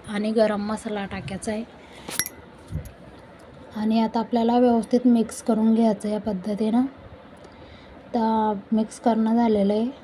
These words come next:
आता आपल्याला तिच्यामध्ये जे वाटण केलेलं होतं मिक्स करणचं पाणी टाकून घ्यायचं. मिक्स करून म्हणलं पाच मिनटासाठी आपल्याला मसाला चांगला शिजवून घ्यायचा आहे, तेल सुटसलं. बघू शकता एकदम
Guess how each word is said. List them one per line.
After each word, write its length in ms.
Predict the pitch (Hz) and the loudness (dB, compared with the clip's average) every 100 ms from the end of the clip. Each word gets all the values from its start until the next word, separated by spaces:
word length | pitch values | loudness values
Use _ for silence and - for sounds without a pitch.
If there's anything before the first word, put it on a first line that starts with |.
| - | -14
आता 180 | 208 220 | -6 -2
आपल्याला 380 | 214 220 214 214 | -2 0 0 -2
तिच्यामध्ये 640 | 214 202 220 226 226 220 | -4 -4 0 0 2 2
जे 140 | 208 214 | 0 0
वाटण 680 | 214 196 - 208 214 214 | 0 -2 -4 -2 -2 -2
केलेलं 400 | 208 240 220 208 | -2 0 0 0
होतं 200 | 214 214 | -2 -4
मिक्स 220 | 208 220 - | -4 -6 -6
करणचं 460 | 226 196 196 214 | -4 -2 -4 -6
पाणी 400 | 202 220 202 214 | -4 0 0 -2
टाकून 360 | 208 208 208 220 | -2 -4 -2 -2
घ्यायचं. 300 | 220 208 196 | -2 -2 -6
मिक्स 180 | 208 - | -6 -6
करून 200 | 208 202 | -2 -2
म्हणलं 280 | 208 208 247 - - - - - - | 0 -2 -2 -6 -18 -18 -20 -12 0
पाच 240 | 226 220 | 0 2
मिनटासाठी 640 | 233 240 233 247 254 240 220 | 2 4 4 4 2 0 -2
आपल्याला 440 | 214 226 214 220 | -2 -2 0 2
मसाला 480 | 233 233 233 214 208 | 2 2 2 2 2
चांगला 300 | 214 214 214 208 | 0 0 0 0
शिजवून 480 | 226 196 196 208 | 2 2 2 2
घ्यायचा 360 | 220 214 196 208 | 2 0 0 -2
आहे, 100 | 208 | -4
तेल 220 | 220 202 | -2 -4
सुटसलं. 520 | 196 220 208 202 208 226 - - - - - - - - | -2 -2 -2 -4 -4 -6 -10 -20 -20 -20 -20 -20 -16 -12
बघू 180 | 220 214 | -6 -4
शकता 420 | 214 240 - - | -4 -6 -8 -8
एकदम 340 | 208 202 214 | -6 -6 -4